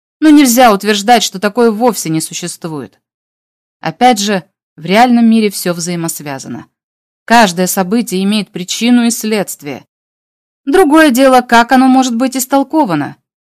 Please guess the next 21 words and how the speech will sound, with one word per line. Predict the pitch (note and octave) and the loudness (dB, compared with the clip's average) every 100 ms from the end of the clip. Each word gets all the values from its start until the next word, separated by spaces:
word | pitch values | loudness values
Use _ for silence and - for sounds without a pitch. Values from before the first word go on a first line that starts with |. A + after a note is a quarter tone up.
| _ | _
И | - G3 | -8 -6
здесь | F#3 G#3+ D4 C#4 | -4 -2 -2 -2
уже | A#3+ B3 | -2 -2
все | - F#3 | -2 -2
зависит | F3+ F#3 F#3+ F#3 E3+ | -2 -2 -4 -6 -6
от | E3 | -8
позиции | - E3+ F#3 G3 - | -6 -6 -4 -6 -4
наблюдателя | D#3+ D#3+ D#3 D#3+ G3 A#3 A#3 G#3+ G3 _ _ _ _ | -2 -2 -4 -4 0 0 0 -4 -4 _ _ _ _
и | C4+ | -2
достоверности | B3+ C4 - A#3+ A3+ D4+ D4+ C4+ C4 A#3+ | 2 0 0 0 2 2 2 2 0 -4
зафиксированной | F3+ F3 E3 - A#3 B3 F#3+ F3+ E3 D#3+ | -4 -6 -8 -6 -4 -2 -2 -2 -2 -4
им | F#3 E3+ | -4 -6
информации. | E3 F3+ F3+ E3+ E3 D3+ C3+ - B2 - _ _ _ _ _ _ _ | -4 -4 -4 -4 -4 -6 -8 -12 -14 -20 _ _ _ _ _ _ _
Короче | F#3 F#3 F#3 G3 | 0 0 0 -2
говоря, | F3+ F#3 G3 F#3+ C#3+ _ _ _ - | 0 0 2 0 -4 _ _ _ -6
можно | G#3+ B3 A3 A#3 | 2 2 4 0
с | - | 0
уверенностью | A#3 A#3 F#3 E3 E3 - F3+ | 0 2 0 0 -4 -6 -8
утверждать | F3 F3+ F3 G#3+ G#3 | -6 -6 -4 -4 -4
только | - F3+ - F#3 | -4 -8 -6 -6
одно. | - E3 E3 D3+ B2 | -4 -6 -4 -6 -8